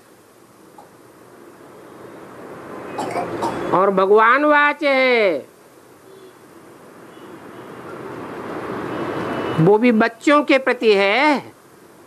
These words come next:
बच्चे ही समझते हैं कि वो भगवान निराकार है।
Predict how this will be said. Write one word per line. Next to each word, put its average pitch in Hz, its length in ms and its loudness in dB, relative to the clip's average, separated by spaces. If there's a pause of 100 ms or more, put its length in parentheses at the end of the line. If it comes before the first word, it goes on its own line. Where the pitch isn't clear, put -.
(2750)
बच्चे 269 500 4
ही 285 180 2
समझते 277 600 4
हैं 262 360 6
कि 254 160 2
वो 240 200 6
भगवान 254 580 4 (1400)
निराकार 220 760 4
है। 131 200 -6